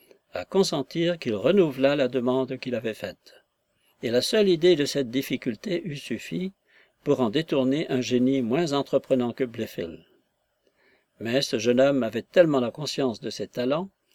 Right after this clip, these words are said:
qu'en fait d'adresse et de dissimulation, rien ne lui paraissait difficile à exécuter. Il représenta donc à monsieur Allworthy la violence de sa passion et l'espoir qu'il avait de vaincre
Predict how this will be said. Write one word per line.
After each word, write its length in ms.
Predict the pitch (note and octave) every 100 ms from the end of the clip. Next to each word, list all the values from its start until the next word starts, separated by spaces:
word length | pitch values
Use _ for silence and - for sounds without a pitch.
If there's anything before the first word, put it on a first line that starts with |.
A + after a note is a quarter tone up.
| _ _ _ -
qu'en 120 | C3+
fait 260 | - G#3+ -
d'adresse 500 | C#3 C3+ E3+ D3+ C3+
et 80 |
de 120 | A2 G#2+
dissimulation, 920 | C3+ E3 D3 C3+ A2 - - D3 F3+ _ _ _ _
rien 280 | - A#2 F#3
ne 120 | F#3
lui 160 | C#3+ C#3
paraissait 380 | - C#3 C3 C3
difficile 560 | C3 - C3+ - B2
à 80 | A#2
exécuter. 640 | A#2 A2+ G#2+ G#2 - F2 - _ _ _ _ _ _ _ _ _ _ _
Il 120 | A#2
représenta 600 | A2 D#3 - F3+ G3 E3+
donc 340 | D#3 G3+ G3 -
à 60 |
monsieur 380 | A#2+ A#2+ C#3+ A2
Allworthy 800 | A2+ A#2+ A2 A#2 A#2 A2+ D3 E3+ - - - -
la 140 | -
violence 640 | - B2 E3 F#3 D#3 A#2+
de 160 | B2 A2
sa 180 | - G#2
passion 540 | - A#2 - E3 F#3+ - _ _ _ _ -
et 120 | G#3
l'espoir 560 | F3 C#3+ - C#3+ C#3 C#3+
qu'il 160 | -
avait 160 | B2 A#2
de 100 | A#2+
vaincre 460 | G#2+ D#3 C#3+ -